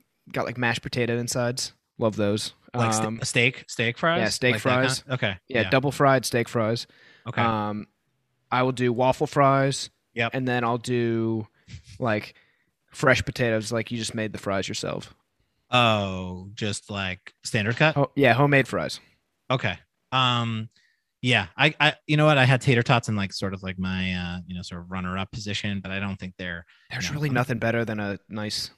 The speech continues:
Speaker 2: a
Speaker 1: tater tot.
Speaker 2: tot? Yeah, that's the way I kinda feel about curly fries or waffle fries. Like, if you have a really good waffle fry, that's, like,
Speaker 1: That's true. I
Speaker 2: curly
Speaker 1: like, I
Speaker 2: fries
Speaker 1: like
Speaker 2: are
Speaker 1: it.
Speaker 2: good. Yeah.
Speaker 1: I like a good waffle fry.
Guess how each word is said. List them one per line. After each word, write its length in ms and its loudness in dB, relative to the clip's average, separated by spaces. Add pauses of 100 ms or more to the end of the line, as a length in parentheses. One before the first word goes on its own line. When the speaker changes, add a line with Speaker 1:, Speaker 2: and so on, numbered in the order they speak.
(120)
Speaker 2:
a 40 -8
Speaker 1:
tater 140 -2
tot. 80 -10
Speaker 2:
tot? 300 -2 (460)
Yeah, 100 2
that's 140 4
the 60 2
way 100 6
I 40 0
kinda 240 2
feel 160 2
about 240 0
curly 280 0
fries 520 -12 (480)
or 260 2
waffle 300 2
fries. 260 -12
Like, 100 -12
if 80 -10
you 80 0
have 100 2
a 60 0
really 260 -2
good 260 -8
waffle 340 -10
fry, 240 -14
that's, 200 -18
like, 280 -16 (220)
Speaker 1:
That's 120 -6
true. 200 -2
I 80 -4
Speaker 2:
curly 160 2
Speaker 1:
like, 80 4
I 20 0
Speaker 2:
fries 220 0
Speaker 1:
like 180 -2
Speaker 2:
are 40 -8
Speaker 1:
it. 120 -6
Speaker 2:
good. 120 -12 (340)
Yeah. 160 -12 (420)
Speaker 1:
I 60 -6
like 180 -2
a 40 -16
good 120 -4
waffle 240 -6
fry. 140 -10